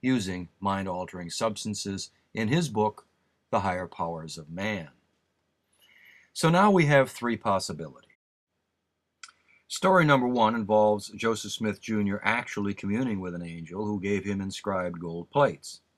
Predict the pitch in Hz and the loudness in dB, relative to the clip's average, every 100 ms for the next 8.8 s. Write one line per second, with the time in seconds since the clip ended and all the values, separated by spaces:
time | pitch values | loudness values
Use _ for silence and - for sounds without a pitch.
0 | _ _ _ - 107 98 92 85 98 92 | _ _ _ 0 2 2 -2 -6 -6 -4
1 | 90 92 - 85 - 92 - 104 101 95 | -4 -6 -8 -10 -8 -8 -4 -4 -2 -4
2 | 90 90 92 92 104 90 85 85 - - | -6 -6 -6 -4 -4 -4 -6 -8 -14 -20
3 | - 143 131 113 101 127 104 78 71 - | -4 2 2 2 0 -2 -2 -4 -12 -20
4 | _ _ _ - 123 117 139 104 - 110 | _ _ _ 2 4 6 4 2 -2 -4
5 | 90 92 82 82 - 82 - 73 85 98 | -4 -6 -10 -12 -8 -10 -10 -14 -10 -10
6 | 80 _ _ _ _ _ _ _ _ _ | -12 _ _ _ _ _ _ _ _ _
7 | - - - 139 - 180 190 139 127 117 | -20 -20 -6 -4 -2 2 6 6 6 2
8 | 107 87 120 107 127 117 104 95 | 2 0 -2 0 -2 0 -2 -6